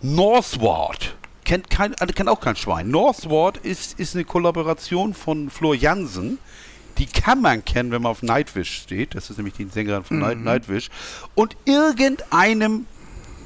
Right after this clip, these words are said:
Speaker 1: ich glaube, norwegischen Gitarristen, frag mich nicht.
Speaker 2: <laughs>
Speaker 1: Es ist auch schon, ist auch schon von zweitausendachtzehn.
Speaker 2: Daher das North.
Speaker 1: North. Ist auch nicht mehr ganz neu.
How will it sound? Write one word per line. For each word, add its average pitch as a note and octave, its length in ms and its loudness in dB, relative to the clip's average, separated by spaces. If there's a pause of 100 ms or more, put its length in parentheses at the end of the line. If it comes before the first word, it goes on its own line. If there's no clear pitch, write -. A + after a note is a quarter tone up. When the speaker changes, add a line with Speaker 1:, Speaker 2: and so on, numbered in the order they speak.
(120)
Speaker 1:
ich - 160 0 (220)
glaube, D3+ 320 0
norwegischen C3+ 760 2
Gitarristen, G#2+ 680 0
frag A2+ 280 0
mich G#2+ 160 0
nicht. G2+ 200 2 (140)
Speaker 2:
<laughs> - 240 -4
Speaker 1:
Es - 180 4
ist - 280 4
auch G#3+ 100 6
schon, F#3+ 220 0 (240)
ist G#3+ 180 2
auch G3+ 80 4
schon F#3+ 160 0
von C#3 200 -2
zweitausendachtzehn. D3 960 0
Speaker 2:
Daher E3 220 -2
das D#3 200 -6
North. C#3 380 -6 (320)
Speaker 1:
North. B2+ 520 2
Ist F3 180 0
auch F#3 100 4
nicht G3+ 180 2
mehr F#3 120 2
ganz F3 400 -2
neu. C#3+ 460 2